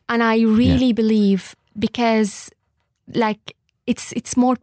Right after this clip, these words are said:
Speaker 1: it's more political than any other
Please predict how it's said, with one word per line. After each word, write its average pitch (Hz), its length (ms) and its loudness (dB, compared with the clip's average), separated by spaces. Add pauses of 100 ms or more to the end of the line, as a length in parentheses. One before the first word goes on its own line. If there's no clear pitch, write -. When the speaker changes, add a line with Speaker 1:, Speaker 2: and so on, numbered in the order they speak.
Speaker 1:
it's - 240 -4
more 247 160 0
political 202 640 -2
than 196 240 -2
any 214 360 2
other 196 460 0